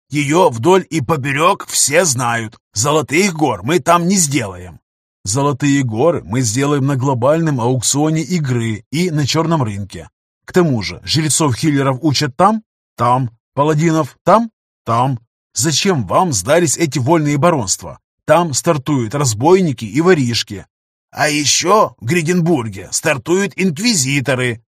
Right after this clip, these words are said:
всплеснул руками он. «И инквизиторы»,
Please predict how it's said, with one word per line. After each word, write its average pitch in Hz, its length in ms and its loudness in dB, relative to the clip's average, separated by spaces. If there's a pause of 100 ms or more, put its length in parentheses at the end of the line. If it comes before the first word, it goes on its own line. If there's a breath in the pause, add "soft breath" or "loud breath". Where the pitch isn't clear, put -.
(160)
всплеснул 180 480 -2
руками 143 340 -2
он. 98 340 -8 (580)
«И 135 460 0
инквизиторы», 135 760 -2